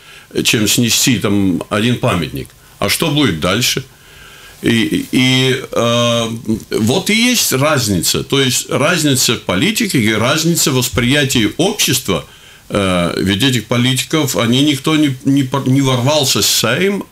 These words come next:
э, как бы, как бы переворотом, силой, я тут буду сидеть и все. Они избраны. Общество туда из-, и-, их избрало. К сожалению, это есть следствие отсутствия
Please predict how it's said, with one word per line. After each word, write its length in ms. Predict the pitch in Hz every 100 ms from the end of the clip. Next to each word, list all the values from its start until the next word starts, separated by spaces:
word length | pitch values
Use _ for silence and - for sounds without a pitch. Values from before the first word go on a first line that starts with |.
| -
э, 920 | 123 120 117 113 113 110 107 101 90 90
как 140 | 104
бы, 220 | 95 110
как 180 | 95 98
бы 160 | 95 78 - -
переворотом, 960 | 131 131 107 101 117 175 175 165 151 123
силой, 760 | - - 165 180 160 151 135
я 380 | 107 98 104 135
тут 160 | 131
буду 260 | 123 170 160
сидеть 460 | 123 123 117 123 127
и 60 |
все. 260 | 110 104 78 - - - -
Они 320 | 98 107 185 202
избраны. 520 | 135 107 82 69 58 - - -
Общество 440 | 127 131 - - 135
туда 320 | 139 135 135
из-, 220 | 135 123
и-, 380 | - 113 117 -
их 140 | 127 143
избрало. 580 | 123 120 147 120 73 62 - - - - - -
К 40 |
сожалению, 760 | - 98 117 147 202 185 123 -
это 280 | 117 - 113
есть 320 | 104 117 117
следствие 800 | - - 120 156 - 180 185 180 -
отсутствия 960 | 104 - - 117 110 - 120 127 127